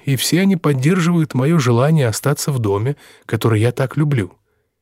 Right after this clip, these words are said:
Я жил и работал в этом районе много десятилетий. Я окружён семьёй и друзьями. В настоящее время я полон решимости остаться в своём доме. Я говорю себе, что благодаря моим друзьям и детям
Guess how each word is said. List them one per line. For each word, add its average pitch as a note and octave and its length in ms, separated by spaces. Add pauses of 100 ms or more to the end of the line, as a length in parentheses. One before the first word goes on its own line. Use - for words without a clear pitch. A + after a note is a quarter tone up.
(560)
Я A#2+ 300
жил A#2+ 320
и D3 80
работал A2 520
в G#2 60
этом A2+ 220
районе A2 640
много C3+ 340
десятилетий. A2+ 880 (540)
Я C3 240
окружён C3 480
семьёй A#2 500
и - 20
друзьями. G#2 720 (720)
В A2+ 100
настоящее A#2 640
время E3 340
я C#3 160
полон D#3 420
решимости D#3 640
остаться A#2 500
в - 60
своём A#2 460
доме. B2+ 340 (920)
Я C#3 180
говорю D3 340
себе, D#3 320
что - 180
благодаря C3+ 540
моим C#3 260
друзьям B2 480
и A2+ 40
детям A2 460